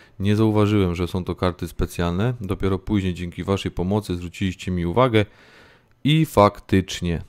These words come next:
e, impakty, czym się różnią od podstawowych? Przede wszystkim, że są z bliższej perspektywy.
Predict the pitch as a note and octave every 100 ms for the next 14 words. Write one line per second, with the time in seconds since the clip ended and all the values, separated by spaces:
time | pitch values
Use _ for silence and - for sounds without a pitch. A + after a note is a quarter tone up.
0 | - F#2 F#2 F2+ C3 C#3 B2 - F#2+ -
1 | E3 E3 D3+ G#2+ F#2 F2+ A#2 A2 - F#2+
2 | - A2 F#2 E2 E2+ - C#3 C3 - A2
3 | - A2+ G#2 - F#2 G2 - G2 F#2 F2
4 | F#2+ G2+ - F#2 - F#2 - F#2 - -
5 | F#2+ E2